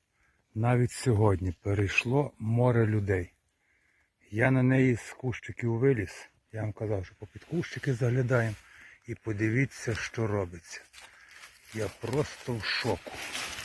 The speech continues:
Мене чекає ось така тройня. Раз. Два.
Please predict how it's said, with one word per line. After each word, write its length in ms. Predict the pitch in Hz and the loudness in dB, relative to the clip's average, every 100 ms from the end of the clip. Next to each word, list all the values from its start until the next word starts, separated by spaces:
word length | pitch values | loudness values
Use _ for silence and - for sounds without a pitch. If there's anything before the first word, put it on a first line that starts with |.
| - - - - - - | -12 -14 -14 -14 -12 -6
Мене 360 | 104 107 160 | -2 0 0
чекає 540 | - - 123 147 131 120 - | 0 -2 0 4 4 2 2
ось 220 | 110 - - | 0 0 -2
така 440 | 101 - 143 151 - - - - - - - - - - - - - - - - - - - - - - - - - - - | -4 2 4 4 0 -12 -18 -18 -18 -20 -20 -18 -12 -8 -6 -6 -6 -12 -14 -16 -16 -14 -12 -12 -12 -16 -16 -16 -14 -14 -2
тройня. 600 | - 120 127 127 120 95 - - - - - - - - - - - - - - - - - - - - - - - - - | 6 10 12 12 10 8 4 -10 -18 -16 -14 -14 -14 -16 -16 -14 -14 -14 -18 -18 -20 -20 -18 -16 -16 -16 -18 -20 -20 -12 2
Раз. 600 | 123 123 92 - - - _ - - _ - - - - - - - - - - - - - - - - - _ _ _ _ _ _ - - - - - - - - - - - - - - - - _ - - - - _ _ - | 6 8 6 0 -4 -8 _ -20 -20 _ -20 -20 -20 -20 -18 -16 -16 -18 -20 -20 -20 -20 -20 -20 -18 -20 -20 _ _ _ _ _ _ -20 -20 -18 -16 -16 -18 -18 -20 -18 -18 -18 -18 -16 -14 -14 -18 _ -20 -20 -20 -20 _ _ -4
Два. 480 | 107 104 104 110 | 0 4 4 4